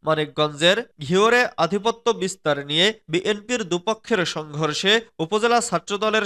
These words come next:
সাবেক সাধারণ সম্পাদক লাভলু আহমেদ নিহত হয়েছেন। এ সময় আহত হয়েছেন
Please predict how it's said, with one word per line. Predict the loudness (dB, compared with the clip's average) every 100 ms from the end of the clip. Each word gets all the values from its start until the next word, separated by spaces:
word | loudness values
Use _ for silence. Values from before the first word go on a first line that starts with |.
| -2
সাবেক | -2 -2 -4
সাধারণ | -4 -4 -6 -8 -8
সম্পাদক | -8 -6 -2 0 0 0 -6
লাভলু | 0 2 2 -2 -2 -4
আহমেদ | -4 -2 -2 -2 _
নিহত | -4 -2 -2
হয়েছেন। | -4 -2 -4 0 0 -2 -6 _ -4
এ | 0
সময় | 2 2 0
আহত | -4 -2 -4 -2
হয়েছেন | -2 0 0